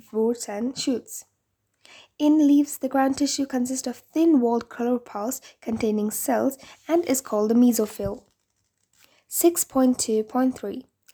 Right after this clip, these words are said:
the vascular tissue system. The vascular tissue system of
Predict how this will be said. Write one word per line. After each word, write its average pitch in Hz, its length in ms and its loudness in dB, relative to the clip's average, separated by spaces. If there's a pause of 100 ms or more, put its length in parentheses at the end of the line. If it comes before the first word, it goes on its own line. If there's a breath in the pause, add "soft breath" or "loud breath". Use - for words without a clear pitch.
the 214 100 -6
vascular 226 500 2
tissue 208 340 -4
system. - 520 -10 (480 soft breath)
The 220 80 -2
vascular 277 440 4
tissue 277 320 0
system 262 400 -4
of 240 140 -2